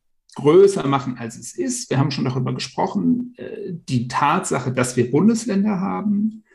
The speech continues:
das heißt, dass über Landeslisten gewählt wird, äh, begrenzt sozusagen dieses Problem, oder? Also wenn wir uns vorstellen würden, Berlin und Brandenburg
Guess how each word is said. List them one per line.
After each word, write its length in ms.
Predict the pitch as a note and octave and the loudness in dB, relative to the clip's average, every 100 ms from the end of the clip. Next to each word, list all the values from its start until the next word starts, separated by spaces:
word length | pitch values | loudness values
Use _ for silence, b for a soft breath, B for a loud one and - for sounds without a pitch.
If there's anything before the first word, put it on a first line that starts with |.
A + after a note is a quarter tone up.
| b b | b b
das 240 | C3+ A#2 C3 | -2 0 0
heißt, 480 | B2+ A#2+ B2 - C3 | 2 2 0 -2 -6
dass 120 | E3+ | -4
über 180 | A#2+ G#2 | -4 -2
Landeslisten 920 | A2 F#3+ G#3+ G#3+ F3 F3 - - D#3 | 0 2 2 2 0 0 -6 -8 -6
gewählt 680 | C#3 C3+ C#3 D3 D3+ D3+ - | -4 -2 -2 -4 -6 -8 -8
wird, 500 | C#3 C#3 C3+ C3 - b b b b _ | -4 -4 -4 -10 -20 b b b b _
äh, 440 | C#3 C3 B2 B2 - - _ | 0 4 4 2 -4 -12 _
begrenzt 720 | - C3 B2+ B2 C#3 D3 B2+ - | 0 2 2 2 2 0 -2 -6
sozusagen 680 | A2+ - G2 F2 E2+ G#2+ A2 | -8 -8 -12 -12 -12 -12 -14
dieses 260 | F#2 D2+ _ _ - | -14 -18 _ _ -20
Problem, 380 | - - - - _ | -18 -18 -18 -20 _
oder? 260 | - A2 A2 | -8 -6 -2
Also 140 | B2+ | -2
wenn 100 | D3 | 0
wir 60 | C3+ | -2
uns 100 | B2+ | -2
vorstellen 540 | F3 F#3 - D#3+ - | -4 -4 -4 -6 -2
würden, 420 | C#3 C3+ C3+ B2+ | 0 0 0 0
Berlin 400 | B2 A#2 D3 F3 | 0 0 0 -4
und 180 | C#3 B2+ | -6 -8
Brandenburg 800 | B2+ B2 F3 F#3 - C#3 C#3+ | -6 -6 -6 -8 -4 -2 -2